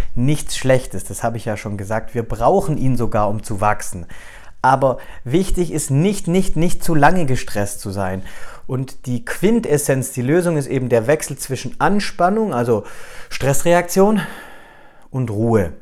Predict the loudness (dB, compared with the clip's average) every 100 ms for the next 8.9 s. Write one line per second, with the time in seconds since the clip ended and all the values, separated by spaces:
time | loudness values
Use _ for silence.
0 | -16 -20 -16 -16 -12 0 2 4 2 2
1 | 0 0 0 -2 -2 -6 -6 -6 -6 -2
2 | -2 -2 -8 -10 -8 -8 -4 0 0 0
3 | -2 0 -2 -4 -8 -8 -8 -2 -2 0
4 | 0 0 0 -4 -4 -6 -6 -2 0 0
5 | 0 0 2 -2 -2 -2 -2 -4 -2 -2
6 | -2 -4 -4 -4 -6 -10 -8 -6 -4 -4
7 | -4 -4 -4 -2 -2 -2 -2 0 -2 -6
8 | -12 -14 -14 -14 -16 -14 -4 -2